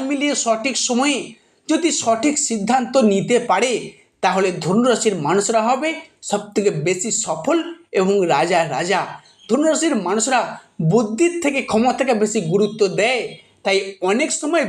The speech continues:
বিনা প্রয়োজনে ক্ষমতা প্রদর্শনের ফলে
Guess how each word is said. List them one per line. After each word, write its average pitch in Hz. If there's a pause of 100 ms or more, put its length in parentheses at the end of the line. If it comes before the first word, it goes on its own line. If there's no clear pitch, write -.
(100)
বিনা 196 (120)
প্রয়োজনে 269 (520)
ক্ষমতা 226 (120)
প্রদর্শনের 226
ফলে 226